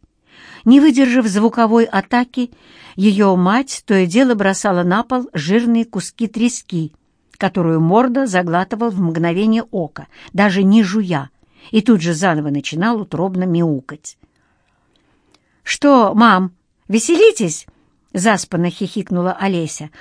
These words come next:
усаживаясь на стул. «Доброе утро!» «У меня от такого веселья уже мигрень начинается. Забери его от греха подальше, иначе я его вместе с рыбой разделаю», — простонала мать,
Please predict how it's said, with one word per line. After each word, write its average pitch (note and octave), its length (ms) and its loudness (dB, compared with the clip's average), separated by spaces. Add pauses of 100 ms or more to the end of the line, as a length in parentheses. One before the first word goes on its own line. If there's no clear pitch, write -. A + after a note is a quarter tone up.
(120)
усаживаясь G#3 680 -2
на G3 140 -2
стул. C#3+ 380 -10 (420)
«Доброе F4 400 4
утро!» C4 460 4 (1300)
«У F#3 60 2
меня G#3 320 4
от D#3 100 -10
такого E3 380 -6
веселья D#3+ 640 -4 (260)
уже G3 220 2
мигрень A3+ 540 4
начинается. D3 720 -6 (360)
Забери A#3 640 6
его B3+ 160 4
от B3 120 4
греха A#3 360 0
подальше, G#3 640 -2 (380)
иначе B3 420 4
я C4 80 6
его B3+ 160 4
вместе C4 460 4
с - 80 -4
рыбой C4+ 320 6
разделаю», — F#3+ 720 2 (320)
простонала E3+ 640 -4
мать, G#3 400 -6